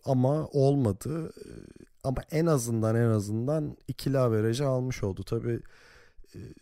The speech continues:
istersen şeyi konuşalım. Yani Eurolig'in tepesindeki dörtle alttaki dört arasında yani playoff oynayacak dört arasında çok fark olduğunu ve Fenerbahçe'nin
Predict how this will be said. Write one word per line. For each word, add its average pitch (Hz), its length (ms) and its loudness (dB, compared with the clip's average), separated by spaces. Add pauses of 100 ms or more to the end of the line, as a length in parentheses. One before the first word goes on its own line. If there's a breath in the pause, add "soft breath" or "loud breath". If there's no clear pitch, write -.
(260)
istersen 120 560 0
şeyi 120 260 -2
konuşalım. 113 600 -6 (160)
Yani 95 420 -10 (180)
Eurolig'in 117 640 -6
tepesindeki 120 880 -6
dörtle 110 480 0
alttaki 107 640 -2
dört 110 300 2
arasında 95 460 -4
yani 92 360 -4 (180)
playoff 110 360 2
oynayacak 107 380 -2
dört 113 240 0
arasında 117 280 -2
çok - 220 -6
fark 98 360 -4
olduğunu 98 380 -4
ve 113 60 -2
Fenerbahçe'nin 107 920 -2